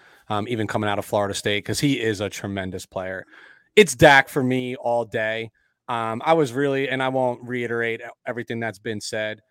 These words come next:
very tempted to make a homer move here and go Bosa, Nick Bosa coming back from an A C L, seven sacks, two forced fumbles, thirty tackles. He's actually outpacing what every one of us would coin a stellar rookie season that set the bar.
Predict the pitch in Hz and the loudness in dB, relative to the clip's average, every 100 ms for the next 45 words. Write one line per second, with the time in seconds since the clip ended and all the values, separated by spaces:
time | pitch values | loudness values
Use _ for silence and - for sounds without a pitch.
0 | _ _ _ 117 156 170 156 151 135 - | _ _ _ 6 6 6 0 -2 -4 0
1 | 147 - 123 110 _ 131 127 117 98 117 | -2 -2 -10 -10 _ -8 -4 -6 -6 -8
2 | 117 113 113 113 110 120 117 120 113 113 | -6 -6 -6 -8 -8 -8 -6 -6 -6 -10
3 | 107 113 110 107 101 113 110 - 131 - | -6 -4 -4 -4 -4 -6 -6 -8 -8 -6
4 | 117 107 113 107 - 120 113 104 110 107 | -6 -6 -6 -8 -10 -8 -8 -4 -2 -4
5 | - 120 113 110 110 117 - 120 113 110 | -6 -8 -6 -6 -8 -10 -8 -4 -2 -2
6 | 110 107 - _ _ - - 139 127 - | -2 -4 -10 _ _ -10 2 2 2 0
7 | 123 117 113 - - - 151 - 131 113 | 2 2 0 -2 -10 -6 -8 -2 -4 -2
8 | - 120 117 117 110 - 131 123 - 123 | -4 -4 -2 -2 -4 -4 -2 -4 -2 -2
9 | 113 - 117 113 110 - _ _ _ _ | 0 -2 0 0 -2 -8 _ _ _ _
10 | 185 156 - 165 - 156 127 127 120 135 | -2 0 4 4 4 -2 2 2 2 -2
11 | 123 - 120 110 110 117 110 - _ - | -6 -4 -4 -4 -2 -2 -2 -10 _ 0
12 | 139 135 123 120 120 117 113 - 110 - | 2 2 -2 -2 0 -2 -4 -4 -8 -6
13 | 117 113 113 107 107 - - - 117 113 | -6 -4 -6 -8 -6 -4 -4 0 0 0
14 | 113 110 101 117 - 110 - 113 110 104 | -2 -4 -6 -8 -8 -10 -10 -8 -8 -6
15 | 120 113 107 - 113 - 98 101 110 143 | -6 -6 -6 -6 -8 -8 -8 -4 -2 -2